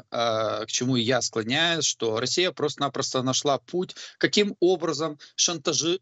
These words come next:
шантажировать Европу путём того, что, видите, мы не потому, что выполняем, а, соответствующие, а, распоряж-, ну, то есть, э, наши контракты, а мы не выполняем, потому что у нас просто трубы нет. Поэтому мы не поставляем газ в том объёме, который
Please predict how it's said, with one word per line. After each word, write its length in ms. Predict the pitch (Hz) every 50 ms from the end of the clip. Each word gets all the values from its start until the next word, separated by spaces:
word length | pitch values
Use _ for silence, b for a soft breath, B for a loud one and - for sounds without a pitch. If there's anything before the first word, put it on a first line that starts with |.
| - 147
шантажировать 840 | 135 - - - - 147 143 165 139 143 165 156 139 135 127 - -
Европу 600 | 135 127 147 160 175 196 196 - - 147 139 135 B B B B B -
путём 320 | - 139 - 180 160 143 131
того, 320 | - 156 139 139 160 180
что, 360 | 175 - - - 139 135 123
видите, 580 | 117 127 175 170 175 - - 143 131 120 117 113
мы 200 | 117 131 156 151
не 120 | 147 151
потому, 400 | 143 - 156 - 180 185 214 240
что 180 | - - - -
выполняем, 720 | 131 147 135 147 143 143 147 151 143 139 131 127 120 - - _
а, 400 | 131 120 120 123 120 117 120 120 123
соответствующие, 880 | - - 139 - 151 143 135 - - 123 - - 143 139 135 123 117 117 B B B B B B _ -
а, 380 | 127 127 127 123 123 123 123 131
распоряж-, 640 | 151 - - - 147 147 143 139 170 156 131 139 135
ну, 80 | 151
то 100 | 127 147
есть, 220 | 123 113 - - 156
э, 160 | 143 127 131
наши 240 | 127 160 147 - -
контракты, 720 | - 156 156 147 - 156 131 120 - _ - 110 95 B B B B B B
а 380 | - 135 127 127 131 127 127 123
мы 160 | 135 180 233
не 80 | 254 233
выполняем, 400 | 214 190 - 190 208 208 208 190
потому 180 | 190 175 185
что 160 | - - -
у 60 | 165 175
нас 160 | 180 156 -
просто 300 | - - 151 - - 147
трубы 340 | - - 156 139 135 113 101
нет. 180 | 95 90 - -
Поэтому 260 | - - - 147 139 139
мы 160 | 131 151 180
не 100 | 185 170
поставляем 640 | - 165 - - 156 139 151 165 165 156 151 143
газ 220 | 131 185 196 - -
в 40 |
том 140 | - 147 139
объёме, 340 | 139 123 117 151 170 170 151
который 500 | - - - - 147 151 156 156 151